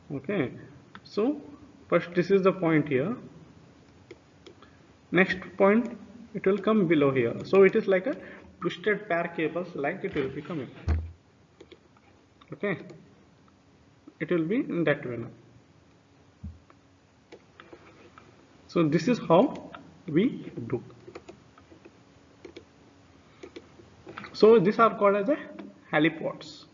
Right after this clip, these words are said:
because they have helical pods. The pods are in type of a helical shape, so they are called as a helical pods there.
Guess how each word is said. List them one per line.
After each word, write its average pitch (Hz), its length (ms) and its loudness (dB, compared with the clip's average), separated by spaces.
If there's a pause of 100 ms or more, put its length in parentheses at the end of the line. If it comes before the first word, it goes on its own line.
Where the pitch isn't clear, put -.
(120)
because 170 280 0
they 175 100 4
have 196 240 -2 (960)
helical 185 460 2 (280)
pods. 151 380 0 (340)
The 151 160 -2
pods 170 360 0
are 175 120 4
in 185 140 2
type 180 240 0
of 180 180 -2
a - 120 -4 (200)
helical 170 400 2
shape, - 400 -6 (540)
so 156 80 -8
they 143 80 0
are 147 120 0
called 127 220 -4
as 123 180 -6
a 277 120 -6 (180)
helical 135 400 -2 (500)
pods - 380 -8
there. - 120 -12